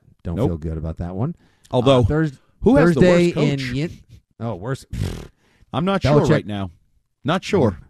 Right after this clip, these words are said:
Speaker 1: Bill may be saying hello to his, uh, future employers in that one. Then we got a
Speaker 2: Yep.
Speaker 1: Thursday night affair in Yinsburg.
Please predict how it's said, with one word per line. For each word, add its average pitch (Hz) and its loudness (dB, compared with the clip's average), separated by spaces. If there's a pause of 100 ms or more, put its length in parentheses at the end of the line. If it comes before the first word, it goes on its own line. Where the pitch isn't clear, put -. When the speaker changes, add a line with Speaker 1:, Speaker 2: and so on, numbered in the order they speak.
(500)
Speaker 1:
Bill 104 -4
may 101 -6
be 90 -8
saying 104 -8
hello 101 -4
to 113 -4
his, 80 -10
uh, 69 -12
future - -12
employers 98 -8
in 92 -8
that 104 -8
one. 180 -10
Then 127 -6
we 127 -8
got 110 -4
a 101 -2
Speaker 2:
Yep. 101 -4
Speaker 1:
Thursday 127 0
night 123 -4
affair 135 -2
in 107 -4
Yinsburg. 151 -2